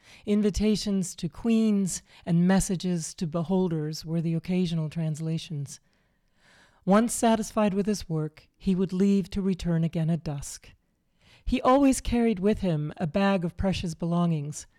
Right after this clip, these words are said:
dozens of snapshots of smiling people, religious symbols, remnants and discards from the lives of others, and five handmade, handwritten passports, speaking of hundreds of wives,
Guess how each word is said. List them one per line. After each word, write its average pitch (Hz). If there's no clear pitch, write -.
dozens 190
of 160
snapshots 175
of 165
smiling 175
people, 165
religious 175
symbols, 160
remnants 180
and 156
discards 170
from 165
the 160
lives 165
of 160
others, 165
and 165
five 220
handmade, 190
handwritten 180
passports, 165
speaking 190
of 175
hundreds 202
of 175
wives, 185